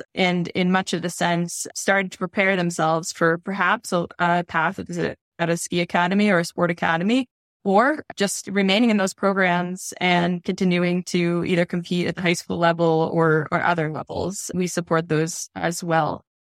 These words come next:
Our Boost program is another moniker and has a plethora of options, all the way from summer skiing opportunities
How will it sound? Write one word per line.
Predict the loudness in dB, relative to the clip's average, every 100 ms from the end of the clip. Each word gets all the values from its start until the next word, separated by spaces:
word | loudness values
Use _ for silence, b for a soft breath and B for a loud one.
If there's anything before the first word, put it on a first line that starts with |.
| 0
Our | 0
Boost | 2 -2 0
program | 0 2 4 2 2
is | 0 0
another | 0 2 2 4 2 -2 0
moniker | 2 2 2 2 4 4
and | 2 0 -2
has | -2 -2
a | -4 -4
plethora | -2 0 2 2
of | 2
options, | 2 2 0 0 0 -2 -6 -2
all | 0 2
the |
way | 2 0
from | 2 2 2 2
summer | 0 0 0 0
skiing | -2 -2 0 2 2 0
opportunities | 0 0 -2 -4 -2 0 2 2 2 0 -6